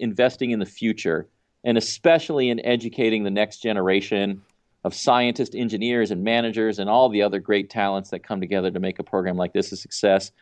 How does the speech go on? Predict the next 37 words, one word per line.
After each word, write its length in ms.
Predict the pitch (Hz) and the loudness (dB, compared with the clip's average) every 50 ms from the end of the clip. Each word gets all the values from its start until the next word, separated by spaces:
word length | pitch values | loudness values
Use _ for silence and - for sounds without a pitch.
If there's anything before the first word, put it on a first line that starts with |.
| _ - _ _ _ | _ -20 _ _ _
And 140 | - 131 131 | 0 4 6
we've 300 | 143 160 165 151 160 - | 8 8 8 6 4 -4
carried 380 | - - 175 151 147 147 135 - | 0 2 6 6 6 6 6 6
that 240 | 120 110 - - | 4 2 2 0
forward. 360 | _ 127 120 120 120 120 120 110 | _ 0 2 4 4 2 2 2
We've 180 | 107 107 107 | -2 -4 -4
had 180 | 110 113 110 104 | 0 0 2 2
a 40 | 98 | 2
lot 400 | 95 95 101 110 113 120 127 120 | 0 2 4 4 6 6 6 4
of 60 | 110 | 0
students 560 | - - - 135 131 123 120 117 113 113 - | -6 -8 -4 -2 0 0 0 -2 -4 -6 -12
work 360 | 113 104 104 117 123 120 - | -10 -2 0 0 0 0 0
on 160 | 123 113 107 | 0 0 0
this 120 | 104 101 - | -2 -4 -8
program. 560 | _ - 120 117 110 110 110 107 107 110 110 | _ -2 0 0 0 0 0 0 0 0 0
We 100 | 101 95 | 0 -2
have 100 | 90 92 | -2 -2
a 40 | 92 | -6
student-built 640 | - - - 151 147 139 120 98 90 113 101 92 - | -10 0 4 4 4 4 4 2 2 0 0 0 0
instrument, 560 | - 131 131 131 - - 120 113 113 113 104 - _ _ _ _ - | -2 -2 -2 -2 -4 -4 -2 0 0 0 -2 -4 _ _ _ _ -2
our 160 | 92 90 87 | -2 0 2
X-ray 360 | - 113 - - - 113 101 101 | 0 0 -2 -2 -2 -2 -2 -2
imaging 300 | 104 110 95 107 104 95 | -4 -6 -6 -6 -8 -6
spectrometer. 760 | - - 90 - - - 120 117 113 110 107 107 107 107 107 _ _ _ _ _ _ _ _ _ | -8 -10 -10 -8 -4 0 0 2 2 2 2 0 0 0 -4 _ _ _ _ _ _ _ _ _
And 300 | - 120 113 113 117 113 - | 0 2 4 4 2 2 2
I 120 | - 143 143 | 2 2 4
believe 400 | 135 143 135 131 131 127 117 104 | 4 4 4 4 2 2 0 0
we've 240 | 113 117 107 110 | -2 -4 -4 -4
already 520 | - - 127 131 127 117 123 127 120 120 110 | 0 2 4 4 4 4 2 0 0 0 -2
made 180 | 107 107 104 | -2 -2 -2
a 60 | 98 95 | -2 -2
large 420 | 95 98 104 104 107 107 101 101 | -2 2 4 4 4 4 2 -2
impact 480 | 101 101 98 - 107 92 87 85 - - | -6 -8 -6 -4 -2 0 0 -2 -2 -6
in, 220 | 95 92 90 87 - | -8 -8 -8 -12 -12
in 180 | 98 92 90 | -12 -12 -6
workforce 500 | 90 101 104 98 - _ - 110 98 98 | -4 -4 -4 -4 -6 _ -4 -4 -4 -4
training. 560 | - - - 117 107 104 104 104 104 101 98 | -8 -10 -6 -4 -2 -2 -2 -2 -4 -6 -10